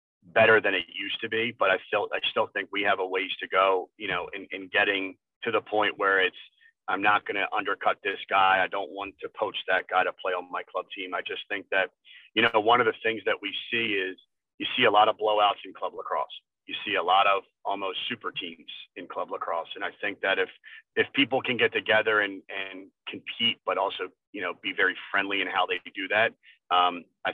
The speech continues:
think that that might be missing in the game, uh,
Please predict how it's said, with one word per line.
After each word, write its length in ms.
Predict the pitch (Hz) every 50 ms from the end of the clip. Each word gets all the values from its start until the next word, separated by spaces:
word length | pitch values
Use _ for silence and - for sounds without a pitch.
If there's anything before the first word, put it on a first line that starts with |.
| - -
think 260 | 120 123 123 - - -
that 120 | - - _ -
that 180 | 95 104 104 - -
might 240 | 107 107 110 107 -
be 120 | 117 113
missing 520 | 104 104 104 104 - - 131 135 135 - - _ -
in 120 | 123 131
the 80 | 135 131
game, 340 | 120 135 143 151 156 156 143 _ _ _ _ _ - - _ _ _ -
uh, 320 | 90 95 92 92 90 80